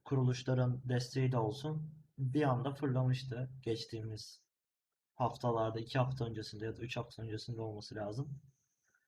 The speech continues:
Ee, insanların ilgisi de oldukça arttı bu yüzden. Ee, hem nasıl mining yapabilirim bu Dogecoin ile ilgili hem de nasıl, ee, bu tarz işlemler gerçekleştiririm gibi sorular var insanlarda.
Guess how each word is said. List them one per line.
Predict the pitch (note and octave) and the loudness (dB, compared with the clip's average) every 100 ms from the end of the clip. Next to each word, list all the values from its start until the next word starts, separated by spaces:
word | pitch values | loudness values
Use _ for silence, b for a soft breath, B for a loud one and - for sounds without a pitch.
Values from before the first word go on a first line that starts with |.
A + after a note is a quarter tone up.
| _ - | _ -6
Ee, | A2 | -4
insanların | B2+ D#3 E3+ D#3 D3+ | 0 0 2 4 4
ilgisi | C#3 C#3+ D3 - C#3 | 4 2 2 -2 0
de | |
oldukça | C3+ B2+ - - | 0 0 -4 0
arttı | B2 C3 - C3 | 2 2 0 0
bu | A#2 | 2
yüzden. | G#2 G#2 C3 | 0 0 -2
Ee, | D3+ - _ _ _ - - | -2 -12 _ _ _ -16 -2
hem | B2+ C#3 | 2 4
nasıl | C3 C3 B2+ | 2 2 2
mining | A#2+ A#2 A#2 B2 | 2 0 -4 -4
yapabilirim | B2 A#2 A2 A#2 A#2 - | -4 -4 -4 -6 -6 -8
bu | A#2+ A#2+ - - A#2+ | -4 -4 -4 -10 -4
Dogecoin | A#2 - B2 G#2 G#2+ - | -4 -4 -4 -4 -6 -10
ile | A#2+ A2 G#2+ | -10 -6 -4
ilgili | A2 G#2+ A2 D3 D3+ B B | -4 -4 -4 -4 -4 B B
hem | C3 C3+ C3+ | 0 2 4
de | C#3 - B - C3+ | 4 2 B -6 0
nasıl, | C#3+ D3 C3 - | 2 4 2 0
ee, | - G#2+ A2 A2 A2 A2 G#2+ G#2+ - _ _ _ _ _ - | -6 -4 -2 -2 -4 -4 -8 -10 -14 _ _ _ _ _ -2
bu | C3 | 2
tarz | B2+ A#2+ B2 | 4 4 2
işlemler | - B2+ B2 A#2+ | 0 2 2 2
gerçekleştiririm | A#2+ A#2+ C3+ B2+ B2+ B2+ - C3 C3 A#2+ | 2 2 0 0 0 0 0 2 4 2
gibi | D3 | 0
sorular | D3 D#3 D3 D3 C#3 | -2 2 4 4 2
var | A2+ | 0
insanlarda. | G#2+ - A2 G#2+ G#2 A2 D#3 - | -4 -6 -6 -4 -6 -2 -4 -4